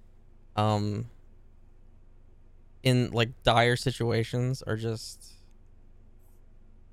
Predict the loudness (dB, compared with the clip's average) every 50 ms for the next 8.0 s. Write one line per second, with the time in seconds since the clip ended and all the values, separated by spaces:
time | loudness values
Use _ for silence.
0 | -20 -20 -20 -20 -20 -14 -14 -14 -12 -12 -8 -2 0 0 0 2 0 0 2 2
1 | 2 2 2 2 2 0 0 0 2 2 2 2 2 0 -2 -2 -2 -2 -2 -2
2 | -2 -6 -18 -20 -20 -20 -20 -20 -20 -20 -20 -20 -20 -14 -12 -4 0 2 2 2
3 | 2 2 0 0 -2 -4 -8 -6 -8 -8 -4 -4 -2 -2 -2 -2 -4 -4 -4 -2
4 | -2 0 -2 -2 -2 -4 -6 -6 -6 -4 -6 -6 -4 -4 -4 -2 -2 -2 -4 -6
5 | -8 -14 -20 -20 -20 -20 -20 -10 -8 -6 -6 -2 -2 -4 -4 -4 -8 -16 -20 -20
6 | -20 -20 -20 -20 -20 -20 -20 -20 -20 -20 -14 -12 -10 -8 -4 0 2 2 4 4
7 | 2 2 2 0 0 0 2 2 2 2 0 -2 -4 -8 -4 0 0 0 0 -2